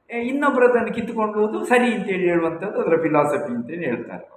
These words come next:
ಕಾರಂತರು, ಆ, ಅವರಿಗೆ ಕಂಡ ದೋಷಗಳನ್ನು ನೇರವಾಗಿ ನಿರ್ಭಿಡೆಯಾಗಿ ಹೇಳಿದಂಥವರು.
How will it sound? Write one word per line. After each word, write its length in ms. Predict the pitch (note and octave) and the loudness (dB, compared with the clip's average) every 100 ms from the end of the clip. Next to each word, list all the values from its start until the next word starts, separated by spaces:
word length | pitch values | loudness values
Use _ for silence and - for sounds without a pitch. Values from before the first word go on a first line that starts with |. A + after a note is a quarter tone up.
| _ _ _ _ _ _ _ _ | _ _ _ _ _ _ _ _
ಕಾರಂತರು, 880 | G3+ A#3+ B3 A#3+ A#3+ A3 F#3 E3 - - - | -2 0 -2 0 2 2 2 0 -2 -6 -6
ಆ, 80 | E3 E3 C#3+ - - | -2 0 0 -2 -2
ಅವರಿಗೆ 460 | - G#3 A#3+ A#3 A3+ | 0 2 2 0 0
ಕಂಡ 260 | F#3+ G#3+ | -2 0
ದೋಷಗಳನ್ನು 720 | G#3+ F#3 G#3 G#3+ G#3 G3+ A#3+ | 0 2 0 0 -2 -2 -2
ನೇರವಾಗಿ 580 | A3 E3 G#3 G#3 G3+ G#3 | -4 -2 0 4 4 2
ನಿರ್ಭಿಡೆಯಾಗಿ 760 | G#3+ D#3+ D#3+ A#3+ A#3 A3 F#3+ D#3+ | -4 -8 0 4 6 6 4 2
ಹೇಳಿದಂಥವರು. 800 | D#3 D3+ C#3 C#3+ C3 C3 C3 | 0 -2 -4 -2 -2 -2 -4